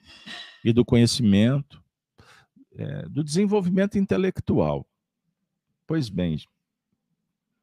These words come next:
com Jesus existe um ingrediente chamado bondade. É a luz. A luz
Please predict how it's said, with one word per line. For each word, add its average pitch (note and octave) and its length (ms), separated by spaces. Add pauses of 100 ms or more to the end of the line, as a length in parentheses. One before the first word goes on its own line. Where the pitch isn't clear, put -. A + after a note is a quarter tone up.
(760)
com D4 240
Jesus D3+ 920 (120)
existe C#3 460
um F#3+ 60
ingrediente D3+ 760
chamado C#3 540
bondade. C3 720 (840)
É A2 40
a C#3 80
luz. G#2+ 680 (680)
A A2 120
luz C3 720